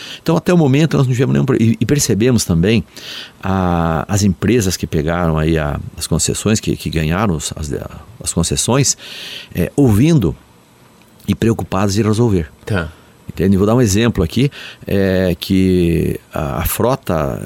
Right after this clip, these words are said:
Speaker 1: dos carros oficiais, elas não pagam o pedágio, está no contrato, porque elas estão aí pra trabalhar pra sociedade. E por que não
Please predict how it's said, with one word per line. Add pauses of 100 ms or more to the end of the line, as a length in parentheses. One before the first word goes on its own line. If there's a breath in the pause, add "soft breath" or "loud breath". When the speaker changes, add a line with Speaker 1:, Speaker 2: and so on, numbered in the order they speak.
(100)
Speaker 1:
dos
carros
oficiais,
elas
não
pagam
o
pedágio,
está
no
contrato,
porque
elas
estão
aí
pra
trabalhar
pra
sociedade. (720 loud breath)
E
por
que
não